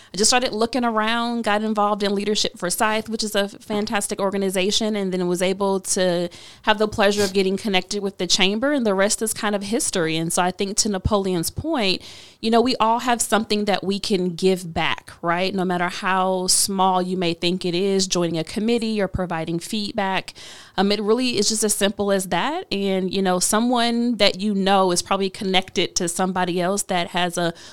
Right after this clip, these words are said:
board opportunity or an M L K event that you can join. And so, um, it really was that simple, but it really was just me wanting to pour into the community that I feel like I've taken so much from.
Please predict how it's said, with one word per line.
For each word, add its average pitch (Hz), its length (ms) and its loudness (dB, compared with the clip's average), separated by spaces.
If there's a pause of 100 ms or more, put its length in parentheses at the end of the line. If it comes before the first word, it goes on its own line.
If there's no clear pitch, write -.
(180)
board 247 300 4
opportunity 214 920 2
or 180 180 4
an 180 100 0
M 185 200 0
L 180 120 4
K 294 260 -2
event 240 360 0
that - 140 0
you 220 160 -2
can 214 260 -2
join. 202 420 0
And 190 160 -4
so, 180 440 0 (340)
um, 180 320 2
it - 140 4
really 233 180 2
was 269 200 -2
that 226 180 2
simple, 214 380 -2
but 170 140 2
it - 80 -4
really 196 240 0
was 185 160 2
just 185 200 0
me 190 200 0
wanting 180 440 0
to - 180 2
pour 185 440 -2
into 180 340 -2
the 175 120 -2
community 196 480 -2
that 196 140 -2
I 175 140 -4
feel 180 200 -4
like 180 220 -4
I've 170 220 -4
taken 175 420 -4
so 170 180 -4
much 170 300 -4
from. - 460 -10